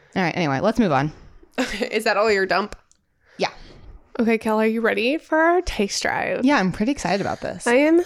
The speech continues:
Speaker 2: so excited. Actually, um, someone D M'd me this idea, and I thought it was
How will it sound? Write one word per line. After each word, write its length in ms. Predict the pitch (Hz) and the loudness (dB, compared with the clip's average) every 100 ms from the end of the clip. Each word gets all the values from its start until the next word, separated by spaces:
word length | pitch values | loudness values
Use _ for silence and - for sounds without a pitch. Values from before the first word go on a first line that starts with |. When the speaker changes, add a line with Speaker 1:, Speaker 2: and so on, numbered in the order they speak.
| - - | -2 -6
Speaker 2:
so 320 | - 226 214 | -2 2 2
excited. 460 | 202 190 180 185 - | 0 0 2 0 0
Actually, 680 | 208 220 - 359 359 339 - | 0 0 2 2 4 2 2
um, 320 | 247 226 214 | 2 2 0
someone 400 | - 254 302 392 | 0 0 4 4
D 220 | 269 226 - | 4 0 0
M'd 280 | 196 208 196 | 0 0 2
me 140 | 185 | 2
this 220 | 170 185 196 | 2 0 0
idea, 340 | 170 175 175 | 0 2 2
and 100 | 170 | 2
I 60 | 208 | 0
thought 180 | 226 247 | 2 4
it 40 | |
was 260 | 262 240 | 4 2